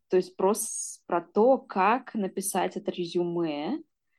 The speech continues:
чтобы оно соответствовало той вакансии, которую я хочу, которая меня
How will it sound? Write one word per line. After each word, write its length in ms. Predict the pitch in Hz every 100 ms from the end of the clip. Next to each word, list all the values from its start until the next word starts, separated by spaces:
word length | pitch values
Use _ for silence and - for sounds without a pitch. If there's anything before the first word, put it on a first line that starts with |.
| _ _ -
чтобы 440 | - - 180 190 180
оно 200 | 180 202
соответствовало 720 | 202 190 180 190 - 190 196
той 240 | 196 185 175
вакансии, 580 | 180 214 208 208 -
которую 960 | 185 185 - 180 180 180 175 175 175 - _
я 380 | 170 170 170 170
хочу, 720 | - 180 - - 247 180 - _ _ _ _
которая 320 | - 208 185
меня 280 | 175 175 175